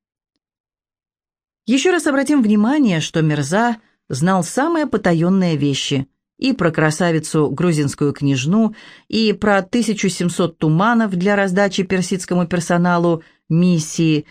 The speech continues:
и про все более проявлявшееся неудовольствие шаха. Он даже как будто бы ассоциировал самого себя с посланником. Мы разделяли его радость, будущее представлялось нам блестящим,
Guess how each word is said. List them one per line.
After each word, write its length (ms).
и 460
про 180
все 300
более 480
проявлявшееся 1120
неудовольствие 720
шаха. 520
Он 140
даже 240
как 180
будто 280
бы 240
ассоциировал 720
самого 380
себя 260
с 80
посланником. 880
Мы 340
разделяли 640
его 180
радость, 500
будущее 400
представлялось 640
нам 160
блестящим, 800